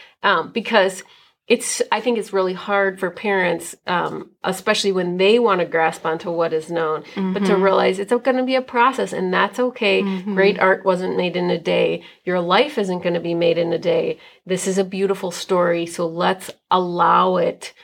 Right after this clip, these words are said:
Speaker 1: to not have to be perfect at every point,
Speaker 2: Mm-hmm.
Speaker 1: but that we're gonna see what,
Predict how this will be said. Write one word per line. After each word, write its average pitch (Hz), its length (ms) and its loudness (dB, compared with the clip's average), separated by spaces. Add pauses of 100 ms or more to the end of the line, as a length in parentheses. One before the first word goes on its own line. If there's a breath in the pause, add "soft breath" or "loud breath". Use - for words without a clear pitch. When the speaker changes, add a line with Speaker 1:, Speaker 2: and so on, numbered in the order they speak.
(300 soft breath)
Speaker 1:
to 185 420 0
not 190 400 2 (500)
have 185 280 0
to 208 80 -2
be 190 140 -2
perfect 190 680 0
at 175 120 -2
every 185 280 0
point, 185 480 2
Speaker 2:
Mm-hmm. 180 380 -2
Speaker 1:
but 185 200 0
that 170 100 0
we're 180 200 2
gonna 180 200 2
see 214 300 -4
what, 202 420 -4